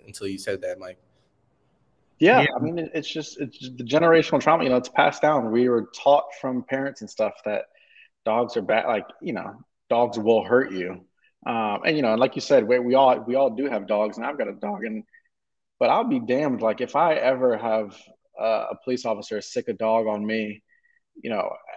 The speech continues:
Speaker 2: and, and wh-, it's a crazy, a police expert, uh, commented on this case, just talking about how it's,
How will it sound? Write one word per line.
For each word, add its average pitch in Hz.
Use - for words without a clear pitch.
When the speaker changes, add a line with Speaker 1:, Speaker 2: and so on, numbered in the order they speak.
Speaker 2:
and, 127
and 127
wh-, -
it's 135
a 120
crazy, 175
a 113
police 147
expert, 110
uh, 101
commented 135
on 101
this 101
case, 107
just -
talking 120
about -
how 107
it's, 101